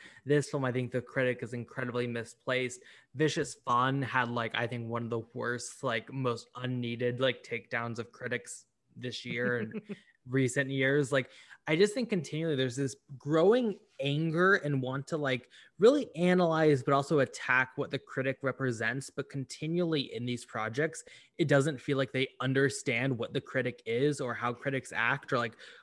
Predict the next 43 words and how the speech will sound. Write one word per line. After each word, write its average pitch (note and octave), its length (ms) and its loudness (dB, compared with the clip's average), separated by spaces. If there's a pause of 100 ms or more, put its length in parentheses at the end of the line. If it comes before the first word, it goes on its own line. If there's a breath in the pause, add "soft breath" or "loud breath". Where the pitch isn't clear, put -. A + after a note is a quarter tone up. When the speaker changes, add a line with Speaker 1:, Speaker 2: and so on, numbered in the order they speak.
Speaker 1:
what C#3 220 4
even C#3+ 280 0
you C3 140 2
would A#2+ 420 -2
break A#2+ 300 0
down A#2 180 2
or A#2 60 -2
criticize A#2 480 -4
about A2 420 -4
criticism. F#3 760 0 (320 loud breath)
So - 140 4
it G3 100 6
really G#3+ 260 6
just - 260 2
feels, D3 320 2
like, - 180 0 (120)
out A#2 180 -2
of A2 160 -10
place B2+ 480 -2
at D#3 120 -6
the F3 100 2
end F3+ 120 2
of E3 80 -2
the F#3 60 0
day. F#3 260 4
It D3 100 -2
feels F#3 220 0
like E3 140 0
they D3 120 4
wanna C3+ 340 0
use C#3 500 0
critics, - 560 0 (420 loud breath)
but, C#3 280 2
like, C3 360 2 (100)
even F3 280 6
though, D3+ 140 6
like, A#2+ 240 2
maybe B2 240 2
we're A#2+ 80 0
not A#2+ 220 0
the A#2 60 -2
most, A2 220 -4
like, A#2 160 -8